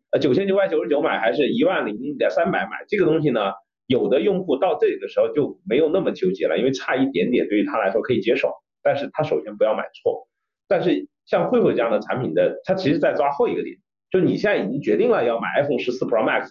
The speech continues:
的时候，我这家网站是九千九百九十九，这家，那家网站是一万零两百，所以你去九千九百九十九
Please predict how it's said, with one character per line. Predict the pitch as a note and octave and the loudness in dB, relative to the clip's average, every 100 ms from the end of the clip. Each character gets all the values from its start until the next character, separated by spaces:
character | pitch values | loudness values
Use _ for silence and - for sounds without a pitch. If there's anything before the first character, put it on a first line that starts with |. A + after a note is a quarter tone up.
| _ | _
的 | F2 | -6
时 | E2+ | -2
候， | F#2+ F2 - _ _ _ - | -2 -4 -6 _ _ _ -4
我 | C3+ A#2+ | 0 2
这 | F#3+ F#3 | 2 2
家 | D#3+ | 2
网 | D3+ G2 | 0 -2
站 | A#2+ | -2
是 | C3+ | -2
九 | - | -2
千 | - C3+ | -2 0
九 | B2 | 2
百 | A#2+ | 2
九 | G#2+ E2+ | 0 -2
十 | |
九， | - D#2+ | -2 -2
这 | C#3 | 0
家， | B2+ B2+ | 0 0
那 | C#3+ | 0
家 | B2 | 2
网 | B2+ F2 | 2 0
站 | G2+ | -2
是 | G#2 | -4
一 | F#2 A#2+ | -2 -2
万 | A#2+ | 0
零 | G#2 | -2
两 | G2 A#2 | -2 -2
百， | - | -2
所 | - | -2
以 | G2+ | -4
你 | E2 | -8
去 | - A#2 | -4 -4
九 | F2 E2 | -2 -6
千 | A2+ | -4
九 | |
百 | G#2+ F2+ | -2 0
九 | F2+ | 0
十 | |
九 | G2 | -4